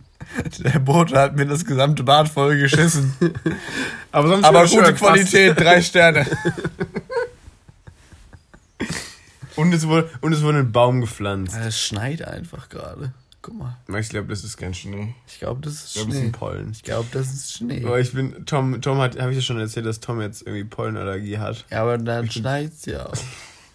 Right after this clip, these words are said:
Speaker 2: Okay, Max ist komplett raus. Also, ich bin an dieser Stelle einfach nur mega froh, dass ich keine Allergie hab und keinen Heuschnupfen hab. Weil so viel, wie es da jetzt schon wieder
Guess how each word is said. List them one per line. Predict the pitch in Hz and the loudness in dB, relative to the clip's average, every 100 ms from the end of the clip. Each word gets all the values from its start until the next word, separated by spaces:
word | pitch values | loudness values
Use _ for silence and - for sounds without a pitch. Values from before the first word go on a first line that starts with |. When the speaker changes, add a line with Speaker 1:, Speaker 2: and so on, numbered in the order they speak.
| _ _ _ _ _ _ - - 202 - | _ _ _ _ _ _ -20 -14 -14 -12
Speaker 2:
Okay, | 113 | -10
Max | 101 107 - | -8 -10 -12
ist | |
komplett | - 104 104 92 | -12 -10 -10 -12
raus. | 101 104 104 - _ - - | -10 -10 -10 -16 _ -20 -12
Also, | 104 110 107 101 | -8 -6 -6 -6
ich | 95 98 | -12 -10
bin | 113 104 101 107 76 | -8 -8 -8 -10 -10
an | 104 | -10
dieser | 107 110 | -8 -8
Stelle | 107 107 104 | -8 -8 -8
einfach | 104 110 | -6 -6
nur | 107 | -6
mega | 101 104 104 | -8 -8 -10
froh, | - 101 | -12 -12
dass | 104 107 | -8 -8
ich | 117 117 - - | -8 -10 -14 -12
keine | 110 110 107 98 - _ | -8 -8 -8 -10 -14 _
Allergie | 110 107 104 113 110 | -10 -8 -8 -6 -6
hab | 104 107 | -6 -12
und | 104 | -10
keinen | 107 107 | -10 -8
Heuschnupfen | 113 113 - 110 - 107 | -8 -8 -10 -14 -12 -10
hab. | 107 117 _ _ _ _ _ - | -10 -12 _ _ _ _ _ -12
Weil | 101 | -8
so | 110 | -8
viel, | 110 - 117 | -8 -8 -8
wie | 110 | -6
es | 107 - | -8 -10
da | 110 120 | -10 -10
jetzt | 120 - | -8 -10
schon | 113 | -10
wieder | 110 113 113 | -8 -6 -8